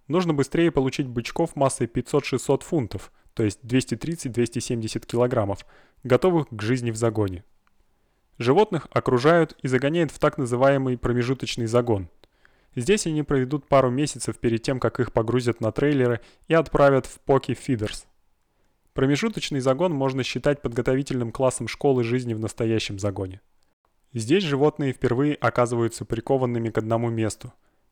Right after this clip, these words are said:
Здесь они привыкают к корыту, то есть учатся есть из кормушки новые и неестественные для них продукты. Здесь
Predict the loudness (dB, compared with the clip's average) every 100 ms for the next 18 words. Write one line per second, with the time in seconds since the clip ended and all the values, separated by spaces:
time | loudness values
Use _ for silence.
0 | -8 -2 0 2 0 -2 0 0 2 2
1 | 2 2 2 2 2 -4 -14 _ _ _
2 | -4 2 2 0 -6 -2 -2 0 -2 0
3 | -2 -4 0 0 0 -4 -4 0 2 2
4 | 0 -4 -4 -2 -2 -2 -2 -2 -2 -4
5 | -4 -4 -4 -4 -2 -2 -4 -10 -18 _
6 | _ _ _ _ _ -8 0 0 0